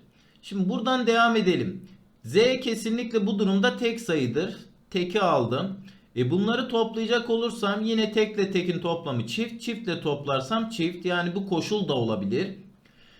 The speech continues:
E, Z kesinlikle tek sayıydı demiştik. Tekle teki topladım çift, çiftle topladım yine çift. Yani bu koşul da olabilir.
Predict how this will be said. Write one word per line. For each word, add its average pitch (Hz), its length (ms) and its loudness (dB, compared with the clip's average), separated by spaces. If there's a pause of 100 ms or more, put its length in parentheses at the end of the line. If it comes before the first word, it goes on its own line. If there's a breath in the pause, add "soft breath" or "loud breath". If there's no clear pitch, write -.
(180 soft breath)
E, 139 100 0
Z 127 80 -4 (300)
kesinlikle 247 840 -6
tek 240 260 0
sayıydı 151 560 4
demiştik. 135 600 -2 (260 loud breath)
Tekle 226 400 2
teki 208 280 0
topladım 185 840 -2
çift, - 560 0
çiftle 196 420 -4
topladım 151 480 -2
yine 202 280 2
çift. 147 340 -6
Yani 160 320 -4
bu 175 100 -12
koşul 170 440 0
da 139 40 2
olabilir. 107 600 -2